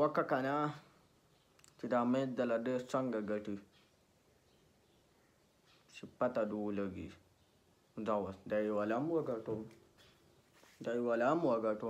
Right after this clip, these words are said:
نو زه خو څه نه شم ویلی. دا زما کار دی که د دو کار دی؟ آه. زه اوس دا یې ډله هم وګټو، زه.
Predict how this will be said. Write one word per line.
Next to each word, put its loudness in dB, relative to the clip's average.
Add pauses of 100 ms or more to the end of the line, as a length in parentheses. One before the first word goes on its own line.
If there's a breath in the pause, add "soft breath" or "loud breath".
نو -2
زه 4
خو -4
څه 2
نه 0
شم -2
ویلی. -2
دا 4 (120)
زما 4 (140)
کار 4
دی 2
که 0
د 2 (120)
دو 4 (180)
کار 6 (100)
دی؟ -2 (3000 loud breath)
آه. 4 (3750 soft breath)
زه 2
اوس 2 (160)
دا 2
یې 2
ډله 2
هم 0
وګټو، 0 (140)
زه. 2